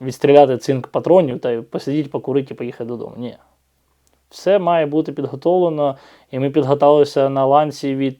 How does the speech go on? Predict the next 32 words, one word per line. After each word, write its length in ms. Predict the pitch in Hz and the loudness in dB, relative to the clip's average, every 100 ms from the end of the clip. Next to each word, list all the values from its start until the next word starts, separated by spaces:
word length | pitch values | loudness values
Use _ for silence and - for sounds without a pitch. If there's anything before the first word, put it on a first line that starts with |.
| - | -6
е, 540 | 131 127 127 123 127 | -6 -4 -4 -4 0
роти 460 | 143 185 190 135 120 | 2 2 2 -2 -2
до 340 | 127 131 131 | -4 -4 -2
бригади. 560 | 127 143 143 143 110 - _ _ _ _ _ | -2 0 2 2 0 -10 _ _ _ _ _
Тобто 260 | 120 - | -10 -6
ми 160 | 127 139 | -4 -4
спілкувалися 640 | - 135 143 135 131 120 123 | -2 -4 0 0 0 -2 -8
із 100 | - | -6
командирами 500 | 120 139 165 175 165 | -4 2 2 2 -2
рот, 360 | 127 135 - | -2 -4 -8
із 140 | 135 131 | -14 -12
командирами, 640 | 131 123 131 160 170 165 | -10 -6 -2 0 -2 -4
із 120 | 139 | -6
командиром 380 | 139 131 135 170 | -6 -4 0 0
батальйону, 720 | 165 170 156 135 135 131 127 | -2 -4 -4 -2 -2 -6 -12
із 120 | 131 - | -14 -14
командиром 420 | 127 127 165 180 | -8 -2 -2 0
бригади 440 | 185 143 135 139 | -2 0 0 0
у 40 | 139 | -6
нас 140 | 135 | -6
були 220 | 139 143 | -4 -4
зустрічі. 640 | 135 147 143 139 - 135 135 _ - - _ _ | -4 -6 -6 -10 -8 -8 -10 _ -20 -20 _ _
Тобто 640 | 123 123 131 127 127 123 | -10 -6 0 2 4 2
ніхто 440 | 127 135 - 170 | -2 -8 -2 0
ніяких 460 | 170 147 151 143 - | 0 0 -2 -2 -8
таких 280 | - 139 131 | -12 -12 -12
скритих 480 | - 143 147 139 - | -4 -2 -2 -8 -8
оцих 200 | - 131 | -8 -6
всіх 220 | 131 - | -6 -6
маневрів 380 | 131 147 143 131 | -4 0 0 0
не 100 | 131 | -4
було. 340 | 135 123 | -4 -4